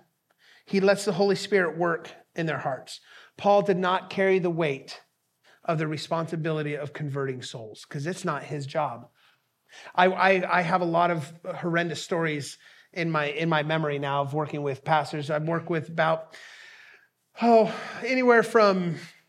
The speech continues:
twenty people, twenty pastors and, and Christian leaders a week.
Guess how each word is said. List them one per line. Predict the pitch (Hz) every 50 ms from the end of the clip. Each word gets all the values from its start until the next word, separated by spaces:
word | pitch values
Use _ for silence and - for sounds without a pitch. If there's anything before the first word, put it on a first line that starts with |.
| _ _ _ _
twenty | - - 214 214 208 208 208 202
people, | 208 202 208 202 208 - 208 175
twenty | - 214 208 208 196
pastors | - - 190 185 185 180 - - 202 190 165 190
and, | 185 180
and | 165 185 185 175 175 170 160
Christian | - - 190 185 - 180
leaders | 175 180 180 180 175 165
a | 165
week. | 165 170 170 175 170